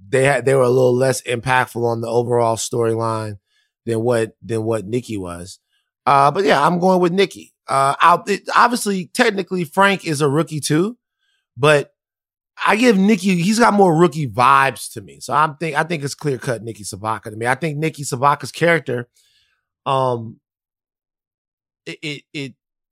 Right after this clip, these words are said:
it, like, in a lot of ways, even more so than Frank, Nikki Sabaka's character,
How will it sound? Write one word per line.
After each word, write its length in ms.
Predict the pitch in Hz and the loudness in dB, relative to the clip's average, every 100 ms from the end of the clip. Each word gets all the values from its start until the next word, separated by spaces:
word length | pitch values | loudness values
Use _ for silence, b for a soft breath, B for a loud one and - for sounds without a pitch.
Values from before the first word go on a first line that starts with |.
| _ _ - | _ _ -12
it, 200 | 139 - | -12 -8
like, 200 | 135 135 | -8 -8
in 120 | 180 | -4
a 80 | 156 | -2
lot 240 | 147 156 156 | 4 4 4
of 100 | 135 | 4
ways, 680 | 139 160 151 127 117 - - _ _ _ _ _ _ _ _ _ _ _ _ | 4 4 2 -2 -6 -10 -18 _ _ _ _ _ _ _ _ _ _ _ _
even 320 | - 196 185 170 | -8 -6 -4 -4
more 280 | 156 175 | -2 0
so 240 | 170 - 139 | 0 0 -2
than 160 | 127 | -4
Frank, 500 | 110 - 143 147 135 _ _ - | -12 -10 -2 -2 -2 _ _ -8
Nikki 260 | 151 160 | -6 -6
Sabaka's 560 | 156 139 135 147 - 123 | -4 2 4 4 0 -10
character, 560 | - 156 139 - 120 | -6 -4 -4 -6 -12